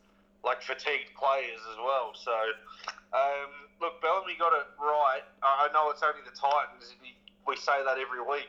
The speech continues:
but you can only beat what's in front of you. And, <sighs> honestly, if, if, you know, we were playing Melbourne next week and they named Brandon Smith at prop, you know, you'd expect to win the yardage battle. And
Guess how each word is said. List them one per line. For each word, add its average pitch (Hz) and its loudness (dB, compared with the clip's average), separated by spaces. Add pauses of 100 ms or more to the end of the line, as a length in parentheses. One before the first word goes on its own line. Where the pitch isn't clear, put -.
but 120 -4 (400)
you 135 -16
can 151 0
only 175 2
beat 156 -4
what's 135 -8
in 135 -12
front 147 4
of 156 -4
you. 127 -14
And, 135 -20 (360)
<sighs> - -2 (640)
honestly, 139 -2
if, - -18 (440)
if, 156 -6 (500)
you 165 -4
know, 139 2
we 180 2
were 214 -8
playing 156 0
Melbourne 143 -2
next 135 -8
week 139 0
and - -8
they 131 2
named 127 -2
Brandon 123 -2 (200)
Smith - -4
at 120 -6
prop, 123 -2 (360)
you 151 -4
know, 117 2
you'd 135 -2
expect - -4
to 131 -12
win 127 -10
the 110 -10
yardage 139 2
battle. 107 -2
And 104 -8